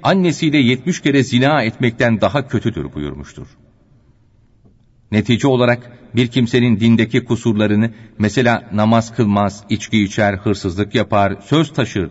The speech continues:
demek ve dünyadaki kusurlarını, mesela sağırdır, şaşıdır demek hep gıybettir. Ahnef bin Kays Hazretleri buyuruyor ki, Şerefli ve asil kimse sözünde durur,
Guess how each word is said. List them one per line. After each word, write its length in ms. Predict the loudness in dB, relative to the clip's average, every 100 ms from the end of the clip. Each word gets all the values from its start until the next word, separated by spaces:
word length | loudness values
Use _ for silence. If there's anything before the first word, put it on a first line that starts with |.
| -4
demek 280 | -6 -6 -12 -20 _ _ _ -4
ve 120 | 0 2
dünyadaki 520 | 2 2 2 0 -2
kusurlarını, 640 | -2 -2 0 0 2 0
mesela 440 | 0 -2 0 0 0
sağırdır, 640 | -2 0 2 2 -2 -4 -10 -18
şaşıdır 580 | -6 -4 -2 0 0 0
demek 280 | -4 -6 -10 -18 -20 -6
hep 240 | -4 -4 -4
gıybettir. 520 | -6 -6 -10 -14 -18 -20 _ _ _ -20 -20 _ _
Ahnef 480 | -4 -4 -2 -4 -2
bin 180 | -2 -2
Kays 320 | -2 -4 -2
Hazretleri 560 | -4 -4 -6 -4 -4 -2
buyuruyor 400 | -4 -2 -2 0
ki, 220 | -2 -2 -6 -20 -20 -10
Şerefli 560 | -2 2 2 2 0
ve 80 | 2
asil 300 | 0 0 -2
kimse 360 | -2 -2 0 0
sözünde 500 | 2 2 0 0 0
durur, 240 | -2 -4